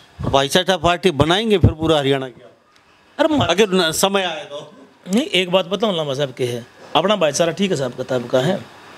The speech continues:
Speaker 2: आज तक मैंने मेरा भाईचारा किसी एक मंच में इकट्ठा नहीं किया है, ये सच्चाई है। जिस दिन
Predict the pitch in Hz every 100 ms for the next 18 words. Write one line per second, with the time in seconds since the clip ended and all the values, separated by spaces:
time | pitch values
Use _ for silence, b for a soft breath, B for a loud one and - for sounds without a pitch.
0 | - - - - - 156 196 - 185 180
1 | 185 202 214 226 - - - - - -
2 | - - - - - - - - - -
3 | - - - 156 170 214 220 185 147 165
4 | 180 180 190 196 202 202 202 180 185 156
5 | 180 196 175 156 165 135 117 120 120 123
6 | - - - - - - - - - 135
7 | 165 156 165 156 139 147 226 - - -
8 | - - - - - - - - - -
9 | - 147 190 190 208 196 180 165